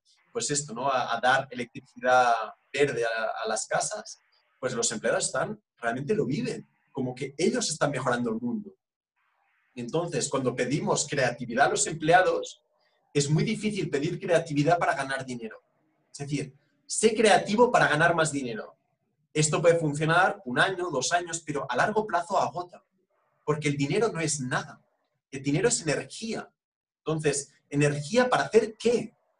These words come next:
Entonces, cuando hay un para qué, cuando hay uno en la luz que dice, "Vamos a transformar el mundo, vamos a hacerlo sostenible, vamos a hacerlo verde", entonces ya tengo el para qué, ya tengo el, el,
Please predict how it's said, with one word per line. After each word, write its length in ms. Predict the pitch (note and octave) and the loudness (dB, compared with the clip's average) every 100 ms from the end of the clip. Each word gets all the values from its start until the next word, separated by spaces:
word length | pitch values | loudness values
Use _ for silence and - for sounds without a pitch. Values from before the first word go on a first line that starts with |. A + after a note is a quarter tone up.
| _ _ _ _ | _ _ _ _
Entonces, 420 | E3 E3 D#3 - | -6 -4 -4 -2
cuando 320 | E3 D#3 D3 | 4 6 8
hay 160 | D#3+ B3 | 6 6
un 160 | B3 A3 | 2 2
para 280 | D#3+ C#3+ - | 4 4 4
qué, 420 | G#3+ G#3 - - _ _ _ _ | 2 2 -2 -10 _ _ _ _
cuando 480 | D3+ C#3+ C#3 C#3 C3 | 0 0 2 2 2
hay 160 | D#3+ | 2
uno 160 | G#3+ A3 | 4 4
en 60 | |
la 140 | F3+ E3+ | 6 4
luz 180 | A3 - | 2 -2
que 100 | D#3+ | -6
dice, 280 | G3+ - D3 | -6 -6 0
"Vamos 340 | D3 A3 A3 | 0 2 0
a 60 | G#3+ | -2
transformar 420 | D#3+ - D3 E3+ | -6 -6 -4 -4
el 80 | F3 | -4
mundo, 220 | G#3+ F#3+ | -4 2
vamos 200 | D#3+ - | 2 0
a 40 | |
hacerlo 280 | - G3+ G#3+ | -6 -6 -4
sostenible, 600 | G#3+ - - B3 G3 G#3 | -4 -6 -8 -8 -2 0
vamos 200 | D#3 G3 | 0 0
a 60 | G3+ | -6
hacerlo 340 | G#3 G#3 D3 | -8 -2 -2
verde", 440 | D#3 G#3+ D#3 - _ _ _ _ _ _ | 2 0 -2 -12 _ _ _ _ _ _
entonces 540 | C#3 C3 F#3 G#3+ - - | -14 -6 -4 -2 -4 -6
ya 320 | C3+ F#3+ - | 0 0 2
tengo 240 | A3+ A3 | 0 0
el 80 | D3 | -2
para 240 | C3 A#2 - | 0 -2 -4
qué, 220 | A2 G#2+ _ _ _ _ | -12 -18 _ _ _ _
ya 200 | C#3 F3 | -4 -2
tengo 300 | A#3+ G#3+ D3+ | -2 2 2
el, 200 | C3 B2+ | 2 -6
el, 240 | C#3 C#3 | -10 -12